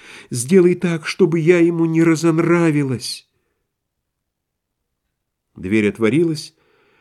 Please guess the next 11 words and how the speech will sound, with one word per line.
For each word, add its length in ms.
Джим 420
вошёл 420
и 60
закрыл 480
её 160
за 140
собой. 540
У 40
него 200
было 260
худое, 680